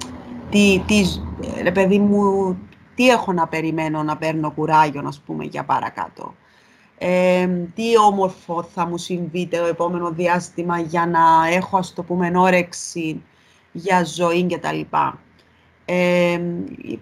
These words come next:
άλλοι άνθρωποι αναφέρουν έντονες φοβίες, έντονους ψυχαναγκασμούς, ελέγχους, για να δουν ότι, για κάτι γύρω από τη μόλυνση, την καθαριότητα του να μην νοσήσουν. Άλλοι άνθρωποι δεν θέλουν να βγαίνουν γιατί φοβόνται να μην αρρωστήσουν.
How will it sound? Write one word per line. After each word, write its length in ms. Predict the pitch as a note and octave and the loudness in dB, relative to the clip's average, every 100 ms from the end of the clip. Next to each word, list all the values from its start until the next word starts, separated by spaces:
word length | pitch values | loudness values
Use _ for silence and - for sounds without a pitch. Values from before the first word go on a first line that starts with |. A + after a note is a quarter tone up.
| - | 2
άλλοι 360 | F#3+ G#3 G#3 | 4 4 4
άνθρωποι 480 | G3+ G#3 - G3+ G3 | 2 0 -6 -12 -8
αναφέρουν 560 | G3 F#3+ F#3 F3+ F3+ F3+ | -4 -6 -6 -6 -4 -2
έντονες 460 | F3+ F3 F3+ F3 | -4 -4 -4 -4
φοβίες, 520 | - F#3 F3+ F3+ F3 F3 | -6 -6 -2 0 0 -4
έντονους 360 | E3+ F3 F3+ | -4 -2 -4
ψυχαναγκασμούς, 1200 | - - F3+ F3+ F3+ F#3 F3+ F3+ F3+ F3 F3+ F3 - | -6 -8 -2 0 0 0 0 0 2 2 2 0 -6
ελέγχους, 1080 | - F3+ F3 F3 F3 - F3+ F3 F3 F3 | -2 2 2 2 -2 -6 -4 -2 -2 -4
για 160 | E3+ F3 | -4 0
να 140 | F3 | 0
δουν 160 | F3 F3 | 0 -2
ότι, 600 | E3 F3 F3 F3 E3+ D#3+ | -2 -4 -2 -2 -4 -4
για 240 | F3 F3 F3+ | 0 2 2
κάτι 240 | F#3 E3+ | 0 -4
γύρω 240 | E3 F#3 | -4 -2
από 140 | F#3+ F3+ | -2 -2
τη 100 | F#3+ | 0
μόλυνση, 440 | F#3+ F3+ F#3 F#3 | 4 4 2 -2
την 100 | F#3 | -4
καθαριότητα 640 | F#3 F#3 F#3 F3+ F3+ F3+ F#3 | -4 0 2 4 2 0 -4
του 100 | F3+ | -2
να 120 | F#3 | 0
μην 160 | F#3 | 0
νοσήσουν. 800 | F#3 F#3 F#3 F#3 F#3 - F#3 F#3 - - - - - | 0 -2 -2 -2 -2 -2 -2 -2 -6 -20 -20 -20 -6
Άλλοι 300 | - D4+ D4+ | 2 2 4
άνθρωποι 440 | G3+ G3+ G#3 F#3+ G3 | 2 0 -6 -6 -4
δεν 140 | G3 | -6
θέλουν 320 | F#3+ G3 G3 | -6 -6 -2
να 120 | G3 | -2
βγαίνουν 400 | F#3 F3 F#3+ G3 | -2 -2 -2 -2
γιατί 260 | F#3+ F#3+ F#3 | -4 -4 -6
φοβόνται 520 | F#3 F3+ F#3 F#3 F3+ | -6 0 2 2 0
να 120 | F#3 | 0
μην 180 | F3+ F3+ | 0 0
αρρωστήσουν. 960 | F3+ F#3 - - F#3 F#3 - F3+ F3+ | 0 -2 -6 -4 -2 -2 -2 0 0